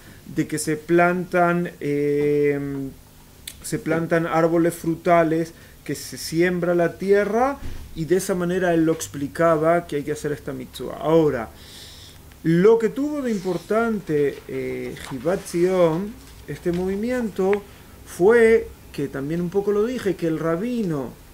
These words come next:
central de la yeshiva más importante del mundo del siglo diecinueve apoyó este movimiento, que fue el Rab, el Natziv de Volozhin,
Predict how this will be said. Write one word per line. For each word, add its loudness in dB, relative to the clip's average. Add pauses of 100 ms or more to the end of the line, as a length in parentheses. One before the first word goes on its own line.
(180)
central 0
de 0
la -2
yeshiva -2
más -4
importante -4
del 0
mundo -2
del -2
siglo -2
diecinueve 2
apoyó 0
este -2
movimiento, -4
que -6
fue -4
el -2
Rab, 0
el -4
Natziv -4
de -4
Volozhin, -4